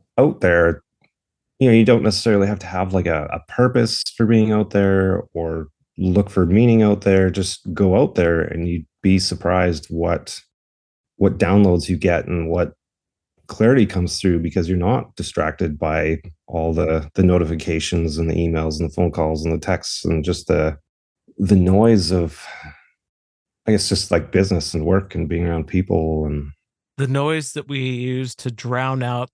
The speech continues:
Speaker 2: that inner voice that maybe we don't wanna hear.
Speaker 1: <laughs>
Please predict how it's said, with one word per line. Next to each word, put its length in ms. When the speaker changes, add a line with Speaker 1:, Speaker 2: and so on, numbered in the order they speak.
Speaker 2:
that 280
inner 240
voice 500
that 240
maybe 320
we 140
don't 220
wanna 260
hear. 380
Speaker 1:
<laughs> 60